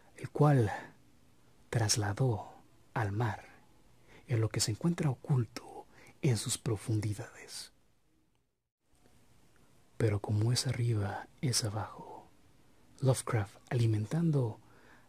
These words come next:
este mal encarnado en su psique, cual se alimentaba de sus temores como un parásito, se perdió en el horizonte,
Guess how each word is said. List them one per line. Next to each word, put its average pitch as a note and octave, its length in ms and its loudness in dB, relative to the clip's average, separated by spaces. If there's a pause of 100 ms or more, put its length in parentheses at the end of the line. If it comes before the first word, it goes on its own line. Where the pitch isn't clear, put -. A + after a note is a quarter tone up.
(120)
este D3 600 0
mal C3 280 0
encarnado A2 840 -2
en G2 80 -2
su - 140 -4
psique, - 600 -4 (380)
cual F3+ 180 -2
se - 80 -2
alimentaba C#3+ 640 2
de A#2 80 0
sus B2 180 -2
temores A#2 480 0
como A2+ 200 0
un A#2+ 100 2
parásito, - 800 -2 (1040)
se - 180 -8
perdió B2+ 300 4
en D3 100 6
el C3+ 100 4
horizonte, A#2+ 840 0